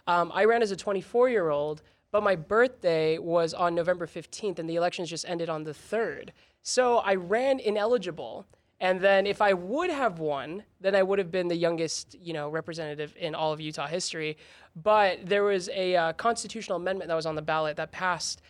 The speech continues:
that basically made it so, like, you have to be, you have to meet all the eligibility requirements the day you file.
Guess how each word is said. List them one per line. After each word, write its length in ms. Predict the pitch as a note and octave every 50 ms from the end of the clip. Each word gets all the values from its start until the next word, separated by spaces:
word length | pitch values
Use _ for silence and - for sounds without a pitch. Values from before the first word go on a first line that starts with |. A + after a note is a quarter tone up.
| _ _ _ _
that 160 | - F3 D#3+
basically 560 | F3 F#3+ G#3 G3+ - G#3 F#3+ G3 F#3+ F3+ E3+
made 240 | E3 E3 E3+ E3+ E3
it 140 | E3+ E3+ -
so, 260 | - - F3+ E3 D#3+
like, 240 | D#3+ D#3 D#3 D3 - - - _ -
you 100 | G3 F#3
have 200 | E3+ G3 F3+ -
to 60 | -
be, 360 | F3+ F3+ F3 E3+ E3 D#3+ D3+ - _ _ _ _ _ _
you 100 | F#3 F#3
have 220 | E3 G3+ G#3+ G3+
to 100 | - -
meet 240 | A3 F#3+ F3+ F3+ F3+ -
all 160 | - E3+ F3 F3
the 100 | F3 F3
eligibility 500 | E3 E3+ D#3 E3 D#3+ E3 D#3+ D#3+ D#3 D3+
requirements 580 | D#3 D#3 - E3+ D#3+ D#3 D#3 D#3 D#3 D3+ -
the 120 | - F3 F3
day 160 | D3+ F3+ F3
you 160 | E3+ F3 D#3+
file. 640 | - - - - F#3 F3 E3+ D3+ C3+ - - -